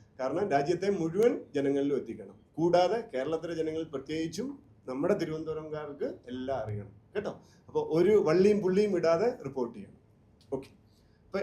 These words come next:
എന്താണ് ആ പ്രത്യേക കാര്യം ഞാൻ പറയാൻ ഉദ്ദേശിക്കുന്നതെന്ന് വെച്ച് കഴിഞ്ഞാൽ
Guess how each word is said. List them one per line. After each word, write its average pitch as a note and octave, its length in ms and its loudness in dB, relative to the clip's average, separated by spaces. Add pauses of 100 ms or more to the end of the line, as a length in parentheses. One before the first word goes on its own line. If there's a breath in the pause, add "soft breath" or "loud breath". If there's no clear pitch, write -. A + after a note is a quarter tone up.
(100)
എന്താണ് A3 400 8
ആ - 80 2
പ്രത്യേക G3+ 300 4 (120)
കാര്യം F3+ 320 2
ഞാൻ F3+ 160 -2
പറയാൻ E3+ 300 -2
ഉദ്ദേശിക്കുന്നതെന്ന് D#3+ 720 -4
വെച്ച് B2+ 160 -12
കഴിഞ്ഞാൽ B2 380 -6